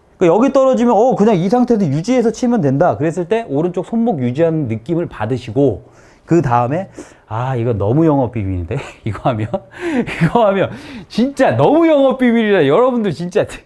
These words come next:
<laughs> 아, 이게 제 구독자님들 잘 쳐야 되니까 따봉 한번 눌러주세요. 이 상태에서, 이거 저 진짜 레슨할 때 진짜 많이 써요. 자, 보세요. 이 쓰죠? 이 쓰죠?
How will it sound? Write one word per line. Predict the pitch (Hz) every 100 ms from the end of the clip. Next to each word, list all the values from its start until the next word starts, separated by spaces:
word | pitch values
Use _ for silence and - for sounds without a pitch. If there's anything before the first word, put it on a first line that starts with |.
| _ _ - -
<laughs> | - _ _ _ _ -
아, | 120
이게 | 127
제 | 135 180
구독자님들 | 160 196 196 175 156 135
잘 | - 110
쳐야 | 175 143
되니까 | 101 90 85
따봉 | - 226 294 269
한번 | 208 165
눌러주세요. | 107 104 95 95 98 143 _ _ -
이 | 214
상태에서, | 247 269 247 214 160
이거 | 110 180
저 | 180 170
진짜 | - 160 208
레슨할 | 123 120 147
때 | 135
진짜 | - 117 185
많이 | 190 135
써요. | - 85 85
자, | - 113
보세요. | 151 151 202 - _ _
이 | 156
쓰죠? | 156 311 233 123 85 - _ _
이 | 180
쓰죠? | 175 320 220 113